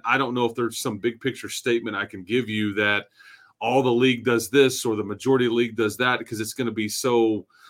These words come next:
you know, it's like cats and dogs are gonna be playing with each other and all that stuff. And so I'm not sure what that will look like. I'm just talking about the traditional Big twelve that we've been used to seeing, because when, when Iowa State was doing what they were doing defensively, they were out there on an island. And then everybody kinda was like, "You know what?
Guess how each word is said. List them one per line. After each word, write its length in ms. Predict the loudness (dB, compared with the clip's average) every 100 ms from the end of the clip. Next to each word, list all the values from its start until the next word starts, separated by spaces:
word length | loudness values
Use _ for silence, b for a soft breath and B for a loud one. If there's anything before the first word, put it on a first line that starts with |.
| b _
you 120 | -4
know, 240 | -2 -2 -4
it's 220 | -4 -6
like 160 | -6
cats 320 | -4 -4 -4 -6
and 80 |
dogs 320 | -6 -4 -4 -6
are 80 |
gonna 120 | -6 -4
be 120 | -6
playing 320 | -2 0 2
with 120 | 0
each 200 | 0 0
other 300 | -2 2 2
and 80 | 2
all 100 | -2
that 80 | -4
stuff. 260 | -4 -6
And 100 | -6
so 120 | -6 -6
I'm 40 |
not 140 | -6
sure 180 | -4 -2
what 160 | -2 0
that 160 | 0
will 120 | 2 2
look 180 | 2
like. 260 | 0 -2 -4 b b 0
I'm 160 | 4 4
just 180 | 2
talking 280 | 2 2 2
about 260 | 0 0 -2
the 100 | -6
traditional 680 | -2 -2 4 2 2 0 0
Big 240 | 0 -2
twelve 300 | 0 2 2
that 80 | 0
we've 200 | -2 -2
been 140 | -4
used 300 | -2 -2 -4
to 60 | -6
seeing, 580 | -2 0 2 0 -2 -10 b b b b b _
because 380 | -8 2 2 4
when, 240 | 0 -2 -2
when 140 | 2
Iowa 280 | 6 6 4
State 380 | 4 6 6 4
was 160 | 0
doing 260 | 2 4 4
what 120 | 4
they 100 | 4
were 100 | 2
doing 280 | 2 0 0
defensively, 580 | 0 -2 -2 -2 0 2
they 120 | 2
were 180 | 4 4
out 180 | 2 2
there 140 | 0
on 140 | 0
an 80 | 0
island. 440 | 0 0 -2 -8 -8
And 140 | -4
then 100 | -2
everybody 460 | 0 -2 -2 -2 -2
kinda 260 | -2 0
was 160 | -2 -2
like, 160 | -2
"You 80 | -2
know 140 | 0 2
what? 240 | 0